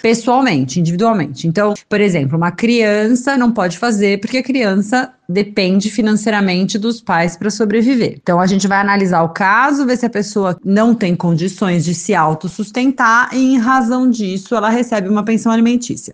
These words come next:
Quem tem direito? Filhos, ex-cônjuges, ex-companheiros, pais, né, ascendentes, e, e em situações mais raras, mais específicas, até eventualmente os irmãos teriam direito.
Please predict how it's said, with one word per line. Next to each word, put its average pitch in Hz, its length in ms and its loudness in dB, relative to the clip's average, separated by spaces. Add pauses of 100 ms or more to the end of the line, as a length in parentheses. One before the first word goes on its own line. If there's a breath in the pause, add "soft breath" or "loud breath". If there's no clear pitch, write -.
(120)
Quem 330 240 2
tem 285 220 2
direito? 151 640 -2
Filhos, 262 1040 0
ex-cônjuges, 226 1200 0
ex-companheiros, 202 1300 0 (100)
pais, 214 680 0
né, 196 420 -4
ascendentes, 175 1040 0 (100)
e, 240 320 0
e 262 140 4
em 269 140 4
situações 269 560 0
mais 247 240 2
raras, 226 360 0
mais 226 200 2
específicas, 262 600 -2
até 269 360 0
eventualmente 247 680 2
os 254 320 2
irmãos 233 400 2
teriam 233 360 0
direito. 220 340 0